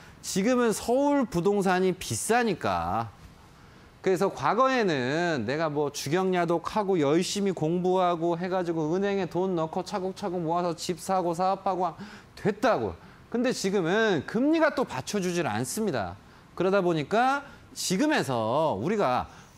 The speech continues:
빨리 돈을 벌어서 서울이나 광역시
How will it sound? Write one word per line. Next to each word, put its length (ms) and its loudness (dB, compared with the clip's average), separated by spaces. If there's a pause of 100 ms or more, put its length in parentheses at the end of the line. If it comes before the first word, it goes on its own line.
빨리 340 2
돈을 460 2
벌어서 760 0 (300)
서울이나 1200 0
광역시 680 -4